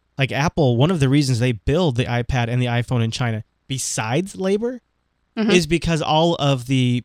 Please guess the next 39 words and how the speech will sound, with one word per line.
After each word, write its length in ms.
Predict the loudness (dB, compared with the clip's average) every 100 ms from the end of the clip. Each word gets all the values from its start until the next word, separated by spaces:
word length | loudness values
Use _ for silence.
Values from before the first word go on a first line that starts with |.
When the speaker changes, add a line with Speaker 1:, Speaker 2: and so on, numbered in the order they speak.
| _ -6
Speaker 1:
precious 360 | -2 -2 -2
materials 600 | -4 -2 0 4 4 4
and 120 | 0 2
resources 600 | 0 0 0 0 0 -2
that 160 | -2
they 120 | 0 0
need 400 | 2 2 0 -4 -20 _ -4
are 160 | 0 0 2
also 340 | 0 2 0
in 120 | 0 0
China. 380 | 0 0 -2 -8 _ _ -2
So 120 | 2
there's 180 | 2 2
an 80 |
Speaker 2:
Yeah. 100 | 2
Speaker 1:
economy 320 | 2 2 4 2
there 160 | 2
for 140 | 2 2
all 80 | 4
those. 200 | 2 0 -8 _ _ -2
And, 240 | 0 0 -2
and 140 | -2
also 300 | 0 0 0
the 120 | 0
similar 340 | 0 0 2 0
situation 640 | 0 0 2 2 2 0
in 140 | 2 0
Africa, 600 | 0 -2 0 0 -2 -12 _ _ 4
where 120 | 6
there's 160 | 6 6
a 40 |
lot 260 | 4 2 2
of 60 | 2
those 120 | 2
types 220 | 0 0
of 60 | 0
materials 520 | 0 2 2 2 2
that 120 | 0 2
are 180 | 0